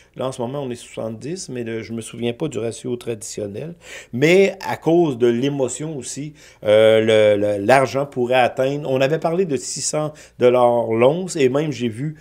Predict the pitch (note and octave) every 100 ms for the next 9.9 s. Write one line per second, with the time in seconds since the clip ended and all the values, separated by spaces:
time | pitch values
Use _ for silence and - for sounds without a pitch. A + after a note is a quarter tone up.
0 | _ A2+ D3 D#3+ C#3+ B2 A#2+ A#2+ A2 G#2+
1 | G#2+ G2 - G2+ F#2+ A2+ G#2+ - C#3+ C#3
2 | B2+ A2+ - A#2 A2 G#2 A2 D3 - -
3 | - _ A#2+ C#3+ - - D3+ A#2 A#2+ C3+
4 | B2+ A2 B2 A#2+ A2+ - _ - G2+ G#2
5 | C3+ C#3+ C3 A#2 A#2 A#2 G#2 A2 B2+ C#3+
6 | A2 G#2 G#2 B2 A2 A2+ C3+ D3 - _
7 | A#2+ A#2+ A#2+ A#2 B2 B2 B2 A2 A2 G2
8 | G2+ A#2+ B2+ C3 C#3 C3 C3 - A#2 A2+
9 | B2+ B2+ C3 B2 A#2+ A2+ B2+ B2